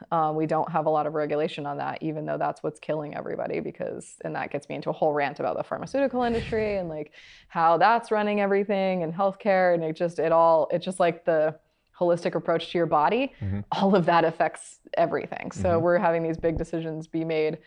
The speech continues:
Speaker 1: um, in the name of, or, like, in the guise of free commerce. But
Speaker 2: So
Speaker 1: really
Speaker 2: I'll plug,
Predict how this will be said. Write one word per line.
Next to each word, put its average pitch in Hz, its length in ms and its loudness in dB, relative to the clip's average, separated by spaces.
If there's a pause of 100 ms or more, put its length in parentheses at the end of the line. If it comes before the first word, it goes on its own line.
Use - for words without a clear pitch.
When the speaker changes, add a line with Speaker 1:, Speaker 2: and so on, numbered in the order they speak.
(240)
Speaker 1:
um, 170 260 2
in 196 160 4
the 185 80 4
name 180 360 2
of, 165 440 2
or, 170 160 0
like, 156 180 0
in 165 120 -4
the 156 60 -2
guise 165 480 4
of 151 200 -2
free 165 220 -4
commerce. 165 640 -4 (320)
But 160 200 2
Speaker 2:
So 196 140 4
Speaker 1:
really 196 460 6
Speaker 2:
I'll 101 160 6
plug, 170 160 -2